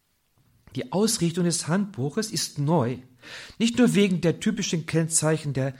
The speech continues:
Schmauschen Dogmatik im Allgemeinen, auf die ich hier nicht eingehen kann, sondern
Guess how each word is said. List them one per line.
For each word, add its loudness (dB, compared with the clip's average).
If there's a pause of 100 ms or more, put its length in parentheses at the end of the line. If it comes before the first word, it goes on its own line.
(160)
Schmauschen 0
Dogmatik 0
im -10
Allgemeinen, 2 (240)
auf -20
die -8
ich -8
hier -4
nicht -6 (300)
eingehen 2
kann, 0 (880)
sondern 4